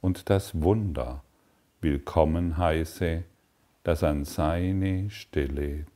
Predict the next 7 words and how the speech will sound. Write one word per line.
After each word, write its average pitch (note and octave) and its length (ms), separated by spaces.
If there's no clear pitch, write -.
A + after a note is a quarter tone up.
tritt. - 280
Ja, A#1+ 480
lassen D#2 380
wir D2+ 220
uns D#2 220
doch - 240
heute D#2+ 480